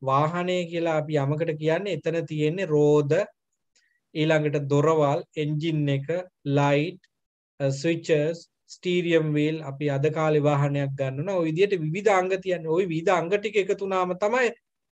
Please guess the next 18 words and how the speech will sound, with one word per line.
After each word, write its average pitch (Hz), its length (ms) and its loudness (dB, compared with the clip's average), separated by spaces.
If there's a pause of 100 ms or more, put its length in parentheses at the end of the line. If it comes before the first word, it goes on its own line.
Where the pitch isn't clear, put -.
(260)
හෝති 214 420 6
සද්දෝ 175 580 4
රතෝ 151 400 2
ඉති. 143 280 -6 (560)
ඔය 160 100 6
අංග 151 260 4
ටික 208 260 2
එකතු 170 220 -2
වුණාම 175 360 -2
තමයි 156 280 0
ඒකට 160 300 -4
රතය 143 380 0 (100)
කියන 175 240 -4
ශබ්දය 151 460 -2
අපි 147 180 0
පාවිච්චි 147 480 -2
කරන්නේ. 120 280 -10 (720)
ඒවං 226 520 6